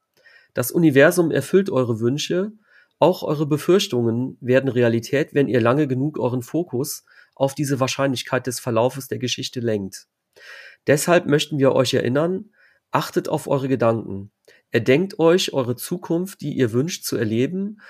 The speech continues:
und zieht keinesfalls eine Wahrscheinlichkeit in euer Feld, die ihr befürchtet, sie erleben zu müssen. Beginnt nun eure Zukunftsvision zu erträumen. Träume können sobald wahr werden. Sprecht eure Träume laut aus, schreibt sie nieder,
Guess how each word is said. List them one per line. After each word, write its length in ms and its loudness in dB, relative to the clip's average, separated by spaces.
und 160 -4
zieht 240 -4
keinesfalls 640 0
eine 200 2
Wahrscheinlichkeit 680 -2
in 160 -4
euer 240 2
Feld, 380 -2
die 160 -4
ihr 200 4
befürchtet, 800 0
sie 200 -4
erleben 360 0
zu 160 -6
müssen. 420 -8
Beginnt 400 2
nun 220 2
eure 280 0
Zukunftsvision 1040 -2
zu 200 -6
erträumen. 720 -4
Träume 400 2
können 240 0
sobald 520 2
wahr 260 4
werden. 400 -6
Sprecht 460 0
eure 180 2
Träume 360 2
laut 240 4
aus, 520 -2
schreibt 380 2
sie 120 0
nieder, 520 0